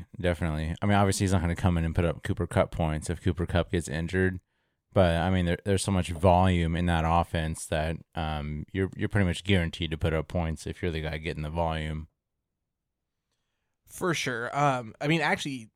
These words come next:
Speaker 2: he hasn't done a ton of production, but he actually is getting pretty consistent targets this, so far this year. Uh, he's hovering right around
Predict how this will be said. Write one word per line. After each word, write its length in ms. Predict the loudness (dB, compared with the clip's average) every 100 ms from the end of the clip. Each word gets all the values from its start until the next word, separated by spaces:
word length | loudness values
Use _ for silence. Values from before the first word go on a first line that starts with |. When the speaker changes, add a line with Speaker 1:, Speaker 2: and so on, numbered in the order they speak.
| _
Speaker 2:
he 220 | -6 0
hasn't 200 | 0 2
done 140 | 0
a 60 | 0
ton 200 | -4 -4
of 80 | -2
production, 280 | -2 -2 -4
but 120 | -6
he 260 | -6 -2
actually 380 | -2 -2 -4 -6 -12
is 120 | -6
getting 180 | -4 -4
pretty 260 | -6 -6 -6
consistent 640 | -10 -10 -8 -6 -8 -12
targets 440 | -12 -12 -10 -12 -10
this, 260 | -12 -12 -8
so 140 | -4
far 140 | -2
this 140 | -2 -4
year. 180 | -8 -10 _ _ _ _
Uh, 140 | -6 -4
he's 340 | -4 -6 -12 _
hovering 300 | -2 2 2
right 160 | 4 2
around 280 | 2 0